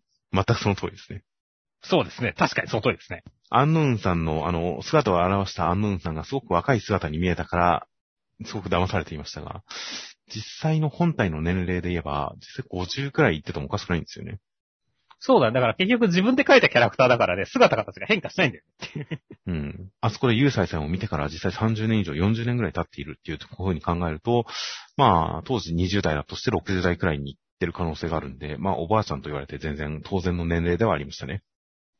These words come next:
Speaker 2: そうですね。
Speaker 1: いやー、全く読み込みが足りないですね。
Speaker 2: <laughs>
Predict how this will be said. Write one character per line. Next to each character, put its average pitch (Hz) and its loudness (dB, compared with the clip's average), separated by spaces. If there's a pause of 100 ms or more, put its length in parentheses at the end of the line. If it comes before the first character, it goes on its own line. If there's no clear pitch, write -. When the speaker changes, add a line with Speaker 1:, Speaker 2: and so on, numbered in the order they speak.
Speaker 2:
そ 123 -12
う 92 -16
で - -20
す - -20
ね。 95 -16 (260)
Speaker 1:
い - -10
や 71 -6
ー、 - -10
全 - -2
く - -12
読 90 0
み 87 0
込 92 2
み 82 2
が 80 2
足 82 2
り 80 0
な 73 -2
い - -12
で - -20
す - -18
ね。 - -14 (560)
Speaker 2:
<laughs> 131 -10